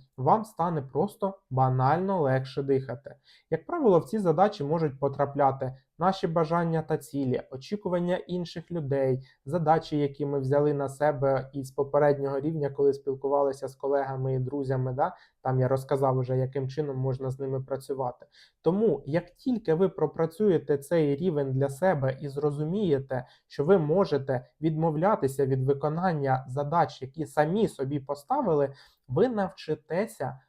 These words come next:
ефективніше розставляти пріоритети. Як тільки ви це зробите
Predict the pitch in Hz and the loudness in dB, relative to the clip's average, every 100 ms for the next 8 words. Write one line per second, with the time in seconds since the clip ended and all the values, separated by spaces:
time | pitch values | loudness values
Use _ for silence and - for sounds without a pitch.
0 | _ - 160 147 135 - 139 220 240 160 | _ -4 -2 -2 -6 -4 -4 -2 -2 -2
1 | 135 131 135 123 147 170 151 - 143 143 | -2 -2 -2 2 2 2 -4 0 2 2
2 | 143 139 127 - - _ - _ 151 143 | 0 0 -4 -6 -20 _ -20 _ -2 0
3 | 254 262 170 156 190 190 147 147 240 254 | 0 0 0 2 2 2 -2 2 2 2
4 | 165 143 131 | 0 -2 -2